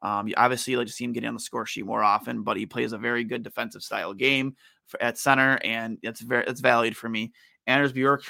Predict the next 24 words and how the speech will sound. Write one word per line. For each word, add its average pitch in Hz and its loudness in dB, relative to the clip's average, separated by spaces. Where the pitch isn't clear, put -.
<laughs> - -20
four 180 2
shots 165 4
in 156 -10
the 147 -4
last 143 2
ten 135 -2
games. 127 -2
Guy's 123 4
been 120 -4
useless. 107 -6
You, 90 -14
goodbye 113 8
at - -16
the 117 -14
deadline. 104 -4
See 117 -2
ya. 107 0
You 117 -6
know, 104 -4
disappointing 135 0
part 127 4
of 127 -4
the, 131 2